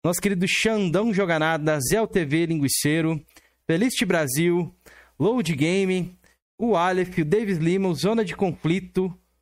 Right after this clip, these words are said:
o Romário, Matheus K T, Júnior Dourado, Francisco Salles, Télio,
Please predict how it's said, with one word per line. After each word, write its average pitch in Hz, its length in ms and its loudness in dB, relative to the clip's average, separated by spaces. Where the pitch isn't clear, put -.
o 117 60 -12
Romário, 185 760 0
Matheus 165 460 0
K 202 180 0
T, 180 460 0
Júnior 247 320 2
Dourado, 170 480 2
Francisco 190 840 -2
Salles, 160 460 0
Télio, 208 540 0